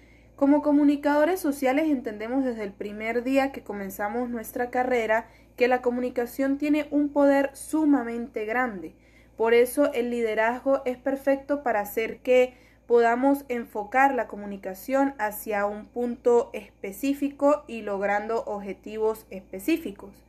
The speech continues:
Hay cinco pasos que funcionan muy bien para que un líder pueda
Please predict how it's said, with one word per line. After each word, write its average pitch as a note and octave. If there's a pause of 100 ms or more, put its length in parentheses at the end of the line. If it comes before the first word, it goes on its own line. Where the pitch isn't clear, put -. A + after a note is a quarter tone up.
(480)
Hay B3
cinco C#4
pasos C#4
que G#3+
funcionan A3
muy A#3+
bien B3
para G#3+
que G#3
un G3+
líder G#3+
pueda A3